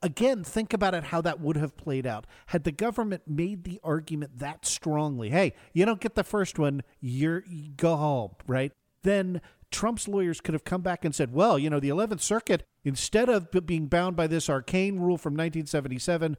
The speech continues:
should instead prefer the more recent developments from, you know, X case." And, and they would have been able to frame it as a choice, right, for the Eleventh Circuit to take. And, uh, uh, again, you know, uh,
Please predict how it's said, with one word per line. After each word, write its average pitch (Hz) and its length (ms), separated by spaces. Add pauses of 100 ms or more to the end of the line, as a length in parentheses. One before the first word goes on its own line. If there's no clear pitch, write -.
(180)
should 151 220
instead 180 540
prefer 175 420
the 139 140
more 135 200
recent 165 460
developments 151 680
from, 139 480
you 131 120
know, 127 160
X - 320
case." 139 540
And, 135 180 (280)
and 180 160
they 180 80
would 196 160
have 208 80
been 185 120
able 170 220
to - 180
frame 185 460
it 127 160
as 127 480
a 135 120
choice, - 600
right, 123 240
for 135 160
the 120 120
Eleventh 113 300
Circuit 113 300
to 123 60
take. 202 340 (300)
And, 233 500 (300)
uh, 185 80 (140)
uh, 202 80 (120)
again, 247 580 (240)
you 220 100
know, 196 380
uh, 196 80